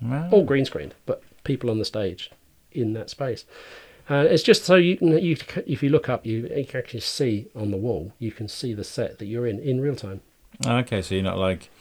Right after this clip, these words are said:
Speaker 2: No, you haven't got to
Speaker 1: pretending.
Speaker 2: imagine. No, you haven't got to imagine that there's a cup there. You,
Speaker 1: Yeah.
Speaker 2: you can see it.
Speaker 1: Yeah.
Speaker 2: So if it's got green screen boxes and stuff, you can put them down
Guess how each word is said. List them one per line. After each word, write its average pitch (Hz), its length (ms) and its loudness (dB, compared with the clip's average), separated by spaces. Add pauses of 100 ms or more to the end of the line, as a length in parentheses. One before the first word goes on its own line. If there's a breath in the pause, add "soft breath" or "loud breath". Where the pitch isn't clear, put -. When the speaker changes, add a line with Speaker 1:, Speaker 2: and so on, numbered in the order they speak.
Speaker 2:
No, 135 120 2
you 127 140 2
haven't 175 200 6
got 156 100 12
to 151 60 12
Speaker 1:
pretending. 165 260 12
Speaker 2:
imagine. 143 320 10
No, 165 100 8
you 117 120 4
haven't 143 180 0
got 135 80 6
to 131 80 2
imagine 131 380 4
that 107 100 -6
there's 107 160 -6
a 104 60 -8
cup - 320 -6
there. 101 280 -8
You, 135 120 -2
Speaker 1:
Yeah. - 260 0
Speaker 2:
you 202 160 -2
can 139 80 -6
see 196 200 -2
it. - 180 -4 (260)
Speaker 1:
Yeah. 87 220 -6 (120)
Speaker 2:
So - 180 -6
if - 120 -8
it's - 80 -12
got - 160 -4 (180)
green 110 220 -6
screen 107 280 -8
boxes - 400 -14
and 82 100 -12
stuff, - 200 -16
you 101 100 -8
can - 100 -20
put - 160 -12
them 117 80 -8
down 127 260 -8